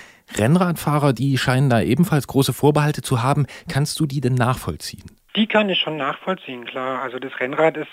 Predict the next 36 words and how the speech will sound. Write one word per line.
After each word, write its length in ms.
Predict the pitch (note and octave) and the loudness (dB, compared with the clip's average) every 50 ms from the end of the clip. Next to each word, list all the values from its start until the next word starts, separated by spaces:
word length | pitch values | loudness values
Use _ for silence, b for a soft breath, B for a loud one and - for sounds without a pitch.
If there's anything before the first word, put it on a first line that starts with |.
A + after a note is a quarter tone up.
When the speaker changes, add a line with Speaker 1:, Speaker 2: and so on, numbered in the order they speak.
| - - - | -16 -16 -14
Speaker 2:
einfach 420 | - C#3+ D3 D3 D3+ - - - | -12 -12 -12 -12 -14 -16 -16 -12
ein 60 | D3+ | -10
Sportgerät 880 | C#3 - - - C3 C#3+ - - - E3+ D#3+ - D#3 D#3 E3+ E3+ D#3+ C#3+ | -10 -10 -6 -6 -4 -6 -6 -6 -6 -6 -4 0 2 4 4 4 4 2
und, 380 | C#3+ C#3 C#3+ C#3+ C#3+ C#3 C3+ | -4 -6 -6 -6 -6 -8 -8
äh, 320 | C3+ B2+ C#3+ C#3 C#3 C#3 C3 | -6 -4 -2 0 2 0 0
man 240 | C3+ C#3+ D3 D3 | -2 -4 -6 -6
ist 180 | D3+ D3+ - - | -6 -8 -8 -8
natürlich 380 | E3 D3+ - - E3 D#3 D#3 D#3 | -8 -6 -4 -4 -4 -2 -2 -2
immer 180 | D#3 D#3 D#3 | -2 -2 -2
stolz, 380 | D3+ - - C#3+ D#3+ F#3+ G#3 - - | -2 0 2 2 4 2 2 0 -6
wenn 160 | C3 C3 C3 | -10 -10 -10
man 180 | C3+ C3+ C3 B2+ | -10 -10 -10 -8
irgendwie 560 | C3+ C3+ C#3 C#3 C3 C3 C#3 C3+ C3+ C3 C3 - | -8 -10 -10 -10 -8 -8 -6 -4 -4 -6 -6 -6
bergauf 520 | - C3+ C3 B2+ - C3+ C3 C#3 D3+ D3+ - | -4 -4 -4 -4 -2 -2 -2 -2 -2 -2 -2
fährt 360 | - D3+ D3 D3 C#3+ D#3 - | 0 2 2 2 2 0 -2
und, 280 | - C3+ C#3 C#3 C3+ - | -6 -8 -8 -8 -8 -10
äh, 300 | - D3 C3+ C3 C3+ C3+ | -10 -8 -8 -6 -6 -6
irgendwie 280 | C#3 C#3 C#3 C3+ C3+ | -8 -8 -8 -8 -6
eine 100 | C#3 C#3+ | -6 -6
Passhöhe 480 | C3 - - C3 - - - D#3 D#3 D#3+ | -6 -4 -4 -4 -4 -4 -4 -4 -2 -2
erklommen 500 | D3+ D3+ D3+ - - D#3+ D#3 E3 D#3+ D#3 | -2 -4 -6 -6 -4 -4 -4 -4 -4 -4
hat. 160 | D#3+ F3 F3 - B B B B B B B B B B | -4 -4 -6 -6 B B B B B B B B B B
Und 140 | E3+ D#3 D3 | -6 -4 -2
das 120 | D3+ C#3+ D3+ | -2 -2 -4
ist 140 | D#3+ - | -4 -2
ja 80 | - D#3 | -2 0
auch 160 | D3+ C#3+ - | 0 -2 -4
schweißtreibend, 680 | - - D3 D#3 F3+ F3 - - F3 E3 D3 C3+ C3 B2 | -4 -2 0 0 0 0 -2 -2 -2 -2 -2 -2 -4 -6
wie 60 | C3+ | -6
jeder 300 | B2 B2+ B2+ B2 B2+ A#2+ | -4 -4 -4 -4 -4 -4
weiß. 360 | A#2+ B2 B2 A#2+ A#2 A#2+ - - | -4 -4 -4 -6 -6 -10 -12 -12
Und, 340 | C3+ B2+ B2 B2+ B2+ B2+ | -12 -10 -10 -10 -10 -10
äh, 320 | C3+ C3+ B2+ B2+ B2+ C3 B2 | -10 -8 -8 -8 -8 -8 -8
wenn 140 | C3+ C3+ C3+ | -10 -10 -8
man 180 | C3+ C3 B2 | -8 -8 -6
da 320 | A#2+ C3 C#3 D3 D3+ D#3 | -4 -2 0 0 0 -2